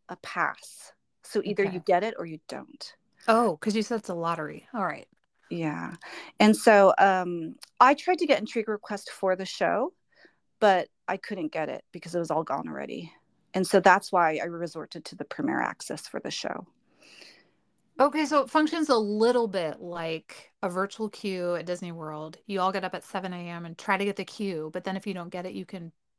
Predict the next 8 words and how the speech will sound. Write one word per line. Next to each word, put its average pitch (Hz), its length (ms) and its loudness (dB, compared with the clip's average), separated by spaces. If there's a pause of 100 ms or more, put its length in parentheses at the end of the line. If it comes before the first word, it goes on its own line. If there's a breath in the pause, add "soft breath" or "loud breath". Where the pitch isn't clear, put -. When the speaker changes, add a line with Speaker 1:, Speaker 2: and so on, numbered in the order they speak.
Speaker 2:
purchase 196 460 -6
an 180 120 -8
individual 190 340 2
Speaker 1:
Right. 240 180 6
Speaker 2:
Lightning 165 340 -12
Lane. 175 220 -20 (320)
Speaker 1:
Right, 175 380 -4
right. - 300 -10